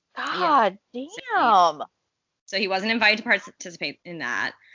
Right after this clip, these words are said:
Speaker 1: Um, and when he died in two thousand six, Tommy Smith and John Carlos were pallbearers at his funeral.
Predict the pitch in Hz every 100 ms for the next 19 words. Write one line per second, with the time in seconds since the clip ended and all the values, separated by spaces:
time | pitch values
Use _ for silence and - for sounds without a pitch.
0 | - - _ 175 170 156 156 151 147 -
1 | _ _ _ 190 202 208 208 208 233 196
2 | 165 160 175 190 208 202 - 196 180 165
3 | 165 170 - 151 165 208 - - _ _
4 | _ _ _ - 160 156 190 - 175 170
5 | 170 - _ 143 160 131 151 185 - 165
6 | 160 160 160 - 131 - 151 151 160 165
7 | 165 175 190 - 143 170 - 139 - -
8 | 50 -